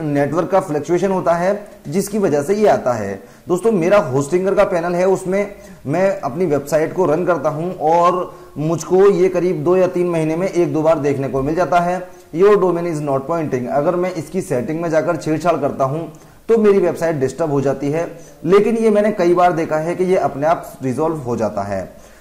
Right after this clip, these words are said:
जब भी ये एरर आए तो आपको अपने system को restart कर देना है। फिर भी अगर ये नहीं जाता है तो आप system को एक घंटे, दो घंटे, चार घंटे के लिए बंद कर दीजिए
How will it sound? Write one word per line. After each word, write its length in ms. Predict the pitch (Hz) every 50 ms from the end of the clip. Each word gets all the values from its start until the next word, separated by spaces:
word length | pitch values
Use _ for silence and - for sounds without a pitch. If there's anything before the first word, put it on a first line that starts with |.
| - - -
जब 240 | 117 117 170 175 160
भी 140 | 196 214 220
ये 80 | 220
एरर 260 | 214 190 190 196 190
आए 220 | 180 160 165 180 196
तो 120 | 190 190
आपको 260 | 160 147 139 - 170
अपने 280 | 170 156 151 160 165 139
system 340 | 127 147 139 - 156 156 156
को 100 | 156 170
restart 420 | 147 123 120 120 - 170 170 151 -
कर 120 | 165 156
देना 180 | 139 156 151 151
है। 220 | 151 156 170 170
फिर 200 | 147 156 165 170
भी 120 | 190 196 202
अगर 220 | 190 170 160 175 170
ये 120 | 170 175
नहीं 240 | 160 151 151 160 160
जाता 260 | 147 139 120 - 131
है 160 | 135 139 147 156 156 - - - - - - - -
तो 60 | 190
आप 180 | 202 196 190 196
system 340 | 185 175 - - 175 170 160
को 120 | 143 180 160
एक 180 | 170 170 151
घंटे, 260 | 131 156 156 147 175
दो 140 | 160 143 156 147
घंटे, 220 | 147 147 143 160
चार 180 | 139 147 135 135
घंटे 220 | 139 135 123 135
के 80 | - 139
लिए 160 | 139 139 139
बंद 200 | 131 156 175 165
कर 100 | 175 175
दीजिए 420 | 156 180 165 180 190 190 190 -